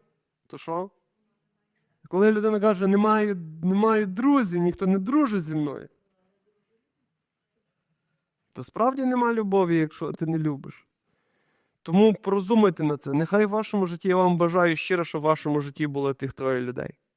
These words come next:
до кого можна прийти. Це не, це не просто про це. І ви будьте тими людьми. Не, це не просто, знаєте, коли хтось просить про молитву і так, і все.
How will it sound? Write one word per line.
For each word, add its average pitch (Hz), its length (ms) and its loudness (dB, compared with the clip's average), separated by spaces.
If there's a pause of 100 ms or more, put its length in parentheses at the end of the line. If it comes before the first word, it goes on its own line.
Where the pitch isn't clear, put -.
(840)
до - 100 -20
кого 147 200 -4
можна 143 320 -2
прийти. 151 440 -2
Це 151 140 -2
не, 160 180 -4
це 214 140 -4
не 208 120 2
просто 202 440 -4
про 135 200 -8
це. - 180 -4
І 190 60 2
ви 294 160 2
будьте 190 300 -2
тими 147 280 -2
людьми. 135 360 -6 (540)
Не, 202 160 4
це 240 120 2
не 240 100 4
просто, 294 340 -2
знаєте, 208 320 2
коли 202 240 4
хтось - 240 -6
просить 214 360 -2
про 180 120 -4
молитву 185 500 0
і 160 80 -2
так, 170 280 -2 (760)
і 147 80 -12
все. 131 260 -8